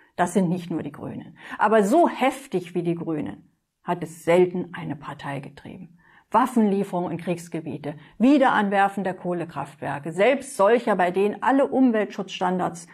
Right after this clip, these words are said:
die dabei durchfallen, Großeinkauf von Frackinggas, Aufschub des Atomausstiegs, Verlängerung der Transportwege, vor allem für Rohstoffe mit viel C O zwei Ausstoß durch dreckige Tanker,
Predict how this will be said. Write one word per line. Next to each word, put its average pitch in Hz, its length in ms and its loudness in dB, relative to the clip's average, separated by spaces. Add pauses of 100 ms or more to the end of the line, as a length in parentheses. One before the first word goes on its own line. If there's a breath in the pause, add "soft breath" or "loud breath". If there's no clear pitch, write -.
(220 loud breath)
die 190 80 -4
dabei 190 280 4
durchfallen, 175 760 0
Großeinkauf 202 880 2
von 190 160 -6
Frackinggas, - 720 -6 (240 loud breath)
Aufschub 269 640 2
des 208 220 -2
Atomausstiegs, 190 960 0
Verlängerung 240 600 4
der 226 140 2
Transportwege, 214 880 2
vor 202 200 0
allem 262 260 4
für 226 140 -2
Rohstoffe 220 640 2
mit 214 220 2
viel 277 420 2
C 233 160 0
O 208 100 2
zwei 214 320 2
Ausstoß 196 380 -2
durch 190 260 -10
dreckige 196 640 -2
Tanker, 202 480 0